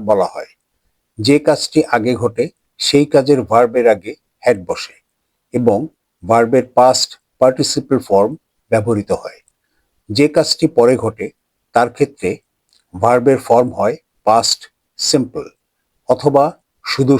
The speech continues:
সময় বা ঘটনার নাম উল্লেখ থাকে। যেমন, দুই নম্বর সেন্টেন্সে পরের কাজটির ক্ষেত্রে ভার্বের পাস্ট সিম্পল ফর্ম কল্ড ব্যবহৃত হয়েছে, আর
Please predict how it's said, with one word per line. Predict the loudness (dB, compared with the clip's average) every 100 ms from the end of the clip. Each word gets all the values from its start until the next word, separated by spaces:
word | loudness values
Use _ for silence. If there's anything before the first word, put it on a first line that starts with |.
| 2
সময় | 0 2 2 2
বা | 0 0 _ _ _
ঘটনার | -6 -2 0 0 -2 -4 _ _ _
নাম | -2 -2 0
উল্লেখ | -4 -6 -8 -10
থাকে। | -16 -16 -20 _ _ _ _ _ _ -4
যেমন, | -2 -2 -4 -10 _ _ _ _ _
দুই | 0 2 4
নম্বর | 2 0 0 0
সেন্টেন্সে | -2 -2 -2 -2 -2 -6 _
পরের | 2 2 2 0
কাজটির | -2 -2 -4 -4 -2
ক্ষেত্রে | -8 -6 -6 -6 _ _ -2
ভার্বের | 0 0 0 -4 2
পাস্ট | 2 2 -4 _ _ _
সিম্পল | -8 -2 -2 0 -2 0
ফর্ম | -2 -2 -6 _ _ _ 0
কল্ড | 2 2 0
ব্যবহৃত | -2 0 -4 -4 -8
হয়েছে, | -8 -6 -8 _ _ _ _ _ _ _ _
আর | -2 0